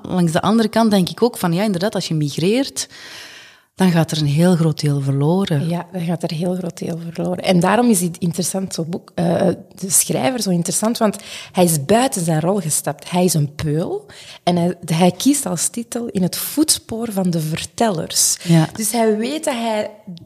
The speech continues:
Speaker 2: een andere taak op zich neemt. En ik denk dat dat te maken heeft ook met, eh, in contact te komen met boeken en schrijvers en andere werelden. En wist van, er zit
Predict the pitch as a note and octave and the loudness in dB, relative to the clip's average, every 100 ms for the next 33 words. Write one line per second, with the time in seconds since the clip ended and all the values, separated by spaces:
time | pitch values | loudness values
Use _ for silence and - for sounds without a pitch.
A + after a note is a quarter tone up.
0 | - - G3+ G3+ C#4+ D4+ A3+ G#3 - A3+ | -12 -4 -2 0 0 2 2 0 -4 -6
1 | C#4 - C#4 - E3 - D3+ D#3 G#3+ F#4+ | -2 0 0 -2 -2 -2 -2 0 -2 -2
2 | - - - - E3+ D#3+ G3 A#3+ A3+ F#3 | -4 -4 -8 0 2 4 4 4 2 0
3 | E3 D#3+ F3+ F3 F3 - E3 - D#3+ D3 | 0 2 0 0 -2 -2 -4 -2 -2 -2
4 | C#3+ - D3+ D#3+ D3+ - - - - - | -4 -6 -4 -2 -2 -4 -12 -20 -12 -2
5 | E3 D#3 D#3 E3 F3 E3+ - E3 D#3 D3 | -2 0 0 0 0 -2 0 0 2 0
6 | C#3+ G3 F#3+ F3 D#3 - E3 E3 E3+ D#3+ | -2 -4 -2 -2 0 0 0 -2 -2 -2
7 | E3 D#3 D3 C#3+ C#3+ F3 G#3 G#3 G3+ - | -2 0 -2 0 2 2 2 0 0 -2
8 | F#3+ E3+ E3+ - - - - F3 F#3 D4+ | -2 -4 -6 -14 -20 -20 -8 0 4 4
9 | - A#3+ G#3+ F#3 F#3+ | 4 2 2 2 0